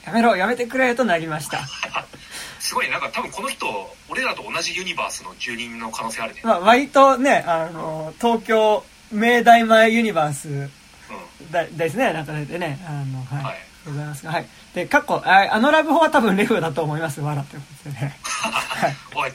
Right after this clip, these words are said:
Speaker 2: 知ってんのかよ」みたいな。
Speaker 1: <laughs> まあでも、あの、歩いてった方向的にレフアっぽいって話はね、
Speaker 2: あ、そうだね。
Speaker 1: あの、我々もしましたけどね。あの、下北沢の王将の角を入っていくということは、おそらくレフアであろうというね、
Speaker 2: うん。
Speaker 1: ことはね、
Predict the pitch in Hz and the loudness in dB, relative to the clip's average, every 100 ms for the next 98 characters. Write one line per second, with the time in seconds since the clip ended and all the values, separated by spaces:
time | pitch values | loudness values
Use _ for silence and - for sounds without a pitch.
0 | - - - - - - - - 98 95 | -12 -20 -6 -4 -4 -2 -2 -2 -6 -8
1 | - - - 165 139 196 139 - 185 - | -16 -16 -8 -2 0 0 -2 -4 -6 -6
2 | - - - - - 247 381 285 202 185 | -12 -20 -18 -16 0 4 8 8 6 6
3 | 247 392 427 - 381 - 240 240 233 247 | 6 6 2 -2 -2 2 6 4 6 4
4 | 247 240 240 202 208 233 226 240 226 175 | 4 0 -2 0 6 6 6 2 0 0
5 | 151 147 143 151 190 - 175 160 160 180 | 0 -2 -6 -8 -10 -6 -4 2 4 4
6 | 185 190 196 226 170 135 170 196 - 156 | 4 0 -2 -2 -4 -8 -10 -12 -10 -6
7 | 147 147 139 - - - - 262 302 - | -4 -4 -6 -12 -20 -14 -2 0 0 2
8 | 349 320 262 202 - 226 240 254 254 254 | 2 6 6 4 4 4 4 6 6 6
9 | 247 247 - - 294 247 226 262 - 185 | 4 2 -2 0 2 4 4 2 0 -10
10 | - 277 202 165 208 247 285 185 170 262 | -8 -8 -6 -4 -2 -2 0 0 0 0
11 | 233 - 185 233 175 143 147 151 175 143 | -2 -2 -4 -2 -2 -2 -4 -4 -4 -6
12 | 143 131 180 - - - 208 - 151 160 | -8 -8 -10 -14 -20 -20 -16 -10 -8 -8
13 | 147 185 | -10 -14